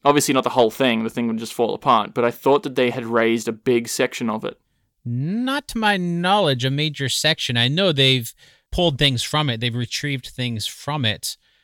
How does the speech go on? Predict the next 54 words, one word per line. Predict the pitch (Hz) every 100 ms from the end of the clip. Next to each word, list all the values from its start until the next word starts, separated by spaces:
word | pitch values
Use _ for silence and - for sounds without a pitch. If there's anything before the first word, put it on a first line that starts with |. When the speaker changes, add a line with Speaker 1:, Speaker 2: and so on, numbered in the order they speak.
| _
Speaker 2:
Um, | 110 107 117
I |
don't | 127 127 120
know. | 120 120 120
I |
mean, | 117 113
I'm |
sure | - 127
that | 120 120
varying | 127 123 113
Speaker 1:
Like |
Speaker 2:
sizes | - 113 113 117
Speaker 1:
small | 123
Speaker 2:
and | 113
things | 120 113
Speaker 1:
things. | 113
Speaker 2:
like | 104
that. | 110 104 101 -
But, | 107 - _ _ _ _
uh, | 107 107 104 101 104 _ _ _ -
to | 127
my | 127 131
knowledge, | 120 135 113 104
I | 113
don't | 117
know | 113
that | 107 107
they've | 107 107
actually | 107 - 110 104 104 - _ _ _ -
raised. | 117 117 110
I | 120
think | 139 123
a |
big | 110 123
reason | 120 120 110
is | 101
for | - 107
what | 104 -
you | 98
said. | - 107 101
It's | 98 - -
just | - -
gonna | 101 95 95 _ _ _ _ _ _
fall | 110 101
apart. | - 107 104 - - _ _ _ _ _ _ 147
Speaker 1:
Yeah. | 131 117 113 113 _ _ _ _ _ _
It's | -
best | 135 -
to | 113
leave | 110
it | 110
where | 113
it | 120
is. | 117